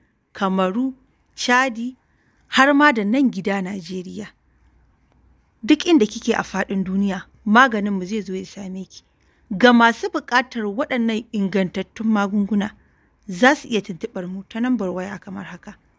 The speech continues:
zero seven zero, six eight, five five, eight zero, nine six, wato, sifili bakwai sifili, shida takwas,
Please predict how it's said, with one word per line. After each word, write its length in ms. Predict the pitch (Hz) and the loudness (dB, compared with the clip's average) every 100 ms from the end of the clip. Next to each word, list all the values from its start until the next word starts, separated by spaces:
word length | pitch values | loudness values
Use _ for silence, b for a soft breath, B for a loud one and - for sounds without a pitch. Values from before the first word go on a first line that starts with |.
| _ _ _ _ _ _ _ - | _ _ _ _ _ _ _ -10
zero 360 | 190 285 320 311 | 4 6 6 2
seven 380 | - 247 233 226 | 0 0 0 -2
zero, 460 | 185 208 185 185 - _ _ _ _ _ | -4 -4 -4 -6 -14 _ _ _ _ _
six 600 | - - - 359 - - - | -14 -4 4 4 4 -12 -2
eight, 360 | 196 - - - _ _ _ _ _ _ | -2 -2 -14 -20 _ _ _ _ _ _
five 260 | 277 277 285 _ | 4 4 2 _
five, 540 | 233 202 190 - _ _ _ _ _ - | -4 -4 -6 -16 _ _ _ _ _ 4
eight 180 | 262 269 | 4 4
zero, 500 | 196 196 208 190 175 _ _ _ _ - | -4 -2 0 0 -4 _ _ _ _ 0
nine 400 | 202 233 240 240 | 4 6 4 0
six, 580 | - 220 208 - - _ _ _ _ - | -2 -10 -12 -16 -20 _ _ _ _ -4
wato, 500 | 196 190 185 190 185 _ _ _ _ _ _ | 4 4 2 -10 -14 _ _ _ _ _ _
sifili 600 | - - - - 240 240 | -16 0 0 4 6 6
bakwai 340 | 240 240 214 190 | 4 0 -2 -4
sifili, 540 | - _ 196 180 - _ _ _ _ _ | -10 _ -12 -12 -14 _ _ _ _ _
shida 400 | - - 320 240 | 2 4 6 4
takwas, 540 | 226 208 202 - - | 0 -8 -10 -16 -20